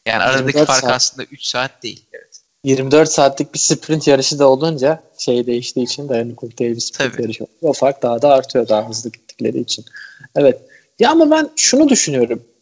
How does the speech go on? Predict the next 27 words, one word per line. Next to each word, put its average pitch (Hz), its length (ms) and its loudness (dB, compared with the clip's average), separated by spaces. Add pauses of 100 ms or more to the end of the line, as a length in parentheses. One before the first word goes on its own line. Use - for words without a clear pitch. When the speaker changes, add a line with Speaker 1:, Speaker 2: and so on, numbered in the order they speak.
(220)
Speaker 2:
Ee, 147 260 4 (1000)
psikolojik 226 600 2
faktörler 185 640 4
sporun 175 520 -2
her 170 140 0
zaman 143 280 -4
içinde. 107 480 -8
Hani 123 160 -8
yazıyı 135 320 2
biraz 147 260 4
şöyle 143 200 2
Speaker 1:
Tabii. 135 100 2
Speaker 2:
değerlendirecek 143 640 2
olursak, 170 460 -2 (420)
underdog 175 600 2
bir - 60 -20
takım 156 380 -6 (760)
yüz 185 220 -2
maça 160 220 -2
çıkacak 156 420 0
olursa 170 420 0
favori 127 340 4
olan 120 280 -2
rakibe 117 400 -6
karşı 127 420 -4
bunun, 175 240 -4 (220)
evet, 131 400 -2